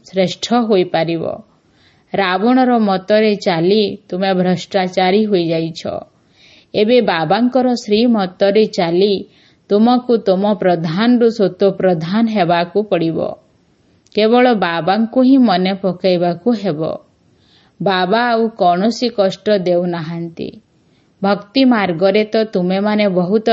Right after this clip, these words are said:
ଧକ୍କା ଖାଇଛ। ଏବେ କେବଳ ବାବାଙ୍କୁ ମନେ ପକାଇବାକୁ ହେବ ଏବଂ ସୃଷ୍ଟି ଚକ୍ରକୁ ମନେ ପକାଇବାକୁ ହେବ। ଯଦି ବର୍ତ୍ତମାନ ତୁମେମାନେ ସ୍ୱଦର୍ଶନ ଚକ୍ରଧାରୀ ହେବ, ତେବେ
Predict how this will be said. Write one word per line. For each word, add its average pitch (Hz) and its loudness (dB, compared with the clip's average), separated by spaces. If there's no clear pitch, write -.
ଧକ୍କା 180 -4
ଖାଇଛ। 170 -4
ଏବେ 226 4
କେବଳ 214 2
ବାବାଙ୍କୁ 190 0
ମନେ 175 -2
ପକାଇବାକୁ 185 0
ହେବ 196 -2
ଏବଂ 226 2
ସୃଷ୍ଟି 220 -2
ଚକ୍ରକୁ 208 0
ମନେ 180 -2
ପକାଇବାକୁ 175 0
ହେବ। 175 -4
ଯଦି 214 2
ବର୍ତ୍ତମାନ 202 0
ତୁମେମାନେ 190 0
ସ୍ୱଦର୍ଶନ 214 0
ଚକ୍ରଧାରୀ 180 0
ହେବ, 165 -4
ତେବେ 202 2